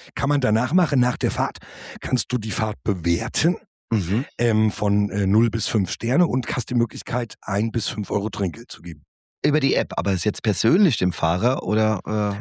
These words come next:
Speaker 1: Nee, über die App, das kriegt der aber auch wirklich.
Speaker 2: Ja, okay. Also hast du dem kein Trinkgeld gegeben, jetzt mal einen Fünfer zugesteckt oder so?
Speaker 1: Doch, ich gebe immer über die App Trinkgeld.
Speaker 2: Ja, ja, ja, ja.
Speaker 1: Man muss auch wissen,
Speaker 2: <laughs>
Speaker 1: man muss auch wissen, dass auch, äh, die Fahrgäste bewertet werden von den Fahrern.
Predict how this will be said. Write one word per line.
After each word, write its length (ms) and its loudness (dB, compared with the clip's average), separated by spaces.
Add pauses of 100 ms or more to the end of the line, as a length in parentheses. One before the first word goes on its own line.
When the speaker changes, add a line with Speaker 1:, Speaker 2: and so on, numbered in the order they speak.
Speaker 1:
Nee, 100 6
über 160 2
die 120 2
App, 140 0
das 140 -2
kriegt 260 0
der 100 2
aber 120 -4
auch 140 -10
wirklich. 340 -6 (920)
Speaker 2:
Ja, 220 -4
okay. 260 -8 (400)
Also 180 -2
hast 140 0
du 60 -2
dem 120 0
kein 240 0
Trinkgeld 360 -4
gegeben, 420 -6 (140)
jetzt 180 -6
mal 60 -2
einen 80 -4
Fünfer 320 -2
zugesteckt 500 -10
oder 140 -6
so? 180 -10 (640)
Speaker 1:
Doch, 180 -2
ich 100 -10
gebe 180 -4
immer 100 0
über 140 -4
die 120 -8
App 140 -8
Trinkgeld. 460 -16 (180)
Speaker 2:
Ja, 180 2
ja, 220 0
ja, 200 -8
ja. 60 -10
Speaker 1:
Man 120 2
muss 160 4
auch 180 0
wissen, 260 2 (140)
Speaker 2:
<laughs> 140 -4
Speaker 1:
man 100 4
muss 140 2
auch 160 0
wissen, 280 2
dass 200 0
auch, 240 -2
äh, 180 0
die 160 -6
Fahrgäste 560 0
bewertet 680 0
werden 260 2
von 200 -2
den 120 0
Fahrern. 480 -4